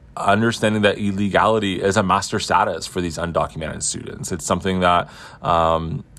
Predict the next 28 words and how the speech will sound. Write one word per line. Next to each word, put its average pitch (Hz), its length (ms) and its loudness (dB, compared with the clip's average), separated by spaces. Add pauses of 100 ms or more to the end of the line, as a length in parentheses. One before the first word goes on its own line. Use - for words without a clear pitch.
is 90 400 0
always 98 420 2
ever 90 220 2
present 92 520 0
for 87 140 -6
them. - 300 -8 (380)
Uh, 92 200 4
while 110 220 4
this, 151 280 -2
uh, 113 460 4
chapter, 117 720 0
uh, 95 420 2 (320)
from, 98 800 0
um, 90 480 -6 (360)
the 85 600 -4 (100)
f-, - 440 -20 (1300)
f-, - 140 -10
from 98 240 2
Lives 95 260 2
in 95 140 -2
Limbo, 98 240 4 (100)
Undocumented 90 640 0
and 85 100 -8
Coming 87 320 -6
and 82 100 -8
Changes 85 320 -6
of 80 100 -8
America 82 600 2